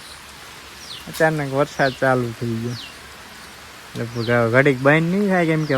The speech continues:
વાદળ સારું એલા ઠેક આમ સુધી છે. તો મિત્રો, હે ને, વરસાદ થઈ ગયો બેન, જાજો ન જાય, તરત, અ, તરત ને તરત, હે ને, બંધ થઈ ગયો તો. એટલું પાણી ભેગું થયું એમાંથી. તરત બંધ થઈ ગયો તો.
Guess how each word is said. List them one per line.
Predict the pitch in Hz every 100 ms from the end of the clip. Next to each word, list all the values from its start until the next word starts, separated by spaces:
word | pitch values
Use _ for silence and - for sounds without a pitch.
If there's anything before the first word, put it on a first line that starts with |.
| 139
વાદળ | 151 151 143 135 - - - - - -
સારું | 165 165 151
એલા | 139 131 127 123 120
ઠેક | - - 131 131 131 127 - 127 127 -
આમ | 135 131 127
સુધી | 123 113 120
છે. | 117 120 110 - - - - - - - -
તો | 175
મિત્રો, | 202 208 208
હે | 202
ને, | 196
વરસાદ | 160 165 - 180 180
થઈ | 175 180
ગયો | 175
બેન, | 175 185 185 165
જાજો | 147 160 165
ન | 185 180
જાય, | 165 151
તરત, | 143 151 143 135 127
અ, | 123 123 123
તરત | 117 143 156 143
ને | 139
તરત, | 139 143 135
હે | 139
ને, | 151 123
બંધ | 139 131
થઈ | 123 135
ગયો | 135 120
તો. | 135 156 - - - - -
એટલું | 135 123 120
પાણી | 127 123
ભેગું | 113 127 117
થયું | 113 127 110 - - - -
એમાંથી. | 120 113 110 117 120 - - - - - - - -
તરત | 127 135 123
બંધ | 120 143 139
થઈ | 160 175
ગયો | 180 160
તો. | 151